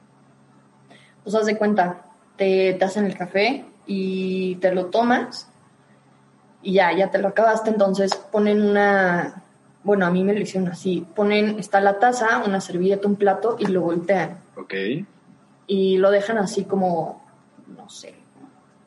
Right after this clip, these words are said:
Speaker 1: ay, no sé.
Speaker 2: Como para que escurra.
Speaker 1: Unos cinco o diez minutos, no sé, sí, para que escurra.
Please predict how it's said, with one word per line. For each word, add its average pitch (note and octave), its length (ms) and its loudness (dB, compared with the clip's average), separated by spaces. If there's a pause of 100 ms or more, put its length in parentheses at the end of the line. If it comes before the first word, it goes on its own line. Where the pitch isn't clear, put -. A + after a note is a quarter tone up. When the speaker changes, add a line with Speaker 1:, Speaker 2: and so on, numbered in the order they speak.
(240)
Speaker 1:
ay, A#3 140 -2
no C4 120 4
sé. A3 320 -4
Speaker 2:
Como B2 140 0
para A#2 120 -2
que A#2+ 60 -4
escurra. - 400 -2 (320)
Speaker 1:
Unos E4 460 0
cinco C4+ 640 2
o G3+ 40 -2
diez F#3+ 220 0
minutos, G3+ 340 -2
no G#3+ 140 -4
sé, G3+ 160 -12
sí, G#3+ 160 -6
para F#3 240 -2
que F#3+ 80 -10
escurra. A3+ 520 -2